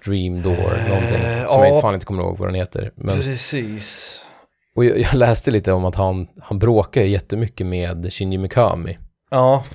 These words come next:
Speaker 1: på Resident Evil två. För att det var hans första Resident Evil.
Speaker 2: Mm.
Speaker 1: Och han, och Shinji Mikami var ju typ så här producent och han var director.
Speaker 2: Mm.
Speaker 1: Och då <laughs> hade de jätteolika åsikter om allting. Så det slutade med att han liksom,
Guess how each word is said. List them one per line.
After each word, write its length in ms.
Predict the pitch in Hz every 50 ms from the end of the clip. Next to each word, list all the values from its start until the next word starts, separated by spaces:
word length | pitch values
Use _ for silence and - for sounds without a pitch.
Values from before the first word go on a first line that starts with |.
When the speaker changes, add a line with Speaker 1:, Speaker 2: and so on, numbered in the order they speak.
| - _ _ _ _ _
Speaker 1:
på 260 | - 107 104 101 101 92 - - - -
Resident 260 | - - - 90 85
Evil 160 | 95 95 92 90
två. 340 | - - 107 80 - - - - _ _ _
För 120 | - -
att 40 | 90
det 60 | 107
var 80 | 101 98
hans 200 | 101 95 - -
första 320 | - 101 - - - 110
Resident 280 | 95 - 95 90 - -
Evil. 220 | - - - - - - _
Speaker 2:
Mm. 380 | - 113 110 110 110 110 120 135 139 - _ _ _ _
Speaker 1:
Och 180 | - - 95 87
han, 260 | 104 107 107 104 -
och 140 | - 104 -
Shinji 160 | - 110 107
Mikami 380 | 107 101 - 117 113 110 101
var 140 | 92 90 92
ju 60 | 90
typ 180 | 90 - 92 -
så 80 | - 95
här 60 | -
producent 640 | - 90 85 - - 113 110 107 110 101 - _ -
och 80 | - 98
han 120 | 95 98
var 100 | 87 87
director. 600 | 87 87 90 98 98 - - _ - - - 50 - - - -
Speaker 2:
Mm. 380 | - 117 110 107 107 110 127 139 143 -
Speaker 1:
Och 100 | - 90
då 220 | 90 95 92 98 95 - - -
<laughs> 160 | _ - -
hade 220 | - 104 101 101
de 120 | 95 98 98
jätteolika 920 | 95 98 104 117 117 - - - _ - - - - 123 113 101 90 -
åsikter 420 | 98 95 98 - - - - - 92
om 80 | 87
allting. 580 | 85 87 90 92 90 - - 101 95 95 92 - _ _ _ _ - _ _ _ _ _ _ _
Så 60 | - 101
det 60 | 95
slutade 300 | - 113 107 - - 104
med 100 | 95 92
att 80 | 90
han 120 | - 92 90
liksom, 400 | 87 - - 90 85 87 85